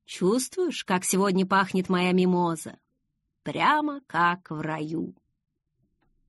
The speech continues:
«Угу. А откуда вы знаете?»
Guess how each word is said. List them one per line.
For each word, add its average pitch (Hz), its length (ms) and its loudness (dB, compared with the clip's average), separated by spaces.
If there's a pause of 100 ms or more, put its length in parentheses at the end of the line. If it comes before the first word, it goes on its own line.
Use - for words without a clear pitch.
«Угу. 196 680 0 (1000)
А 233 100 2
откуда 254 320 -2
вы 175 100 0
знаете?» 180 600 -4